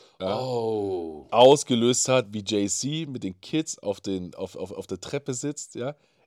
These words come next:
Speaker 1: „It's the hard knock life for
Speaker 2: For
Speaker 1: us.“
Speaker 2: us.
Speaker 1: Und ganz wichtig, das Ganze, ähm, die Hook ist ja einfach von einem Kinderlied von einer Serie, ja, aus den Staaten.
Speaker 2: Mhm, mhm,
Speaker 1: Und
Speaker 2: mhm.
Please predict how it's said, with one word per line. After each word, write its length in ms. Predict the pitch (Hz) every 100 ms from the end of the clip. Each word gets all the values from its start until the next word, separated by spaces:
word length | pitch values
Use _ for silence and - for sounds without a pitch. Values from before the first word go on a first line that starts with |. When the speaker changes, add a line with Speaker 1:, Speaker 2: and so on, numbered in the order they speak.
| -
Speaker 1:
„It's 280 | 214 208 -
the 100 | 165
hard 400 | 175 185 185 -
knock 340 | 220 220 214
life 480 | 135 139 135 143 147 _ _ _ _
for 200 | 78 80
Speaker 2:
For 260 | 175 165 98
Speaker 1:
us.“ 80 | 90
Speaker 2:
us. 420 | 95 98 - - _
Speaker 1:
Und 200 | 104 110
ganz 280 | 127 143 139
wichtig, 420 | 147 - 147 - _ _ _
das 180 | 104 -
Ganze, 540 | 113 123 131 131 127 - -
ähm, 460 | 101 104 101 101 - _ _ _ -
die 100 | 113
Hook 220 | 147 -
ist 180 | 123 -
ja 100 | -
einfach 240 | 117 123
von 300 | - 113 110 -
einem 580 | 101 104 104 101 98 92 _ _ _ _ _ _ _ _ _
Kinderlied 440 | - 202 202 127 120
von 100 | 107
einer 160 | 98 101
Serie, 380 | 135 147 90 - _ _ _ _
ja, 280 | - 107 147 _ _ _ _
aus 240 | - 95 -
den 100 | 101
Staaten. 520 | - 95 117 113 127
Speaker 2:
Mhm, 340 | 107 110 107 104
mhm, 60 | 101
Speaker 1:
Und 480 | 101 98 101 104
Speaker 2:
mhm. 140 | 98